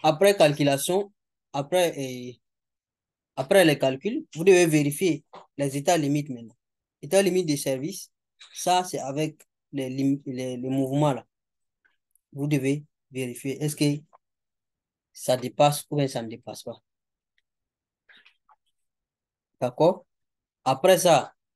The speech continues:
vous vérifiez état limite ultime là, les états limites ultimes.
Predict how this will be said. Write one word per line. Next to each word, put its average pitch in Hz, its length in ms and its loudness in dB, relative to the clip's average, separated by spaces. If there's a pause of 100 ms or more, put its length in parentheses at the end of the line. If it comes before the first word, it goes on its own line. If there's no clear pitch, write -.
(3750)
vous 160 240 -2
vérifiez 156 580 2 (2750)
état 180 220 2
limite 180 500 -2 (460)
ultime 165 380 -2
là, - 160 -10 (260)
les 135 140 -8
états 160 200 -2
limites 151 300 -2
ultimes. 123 380 -10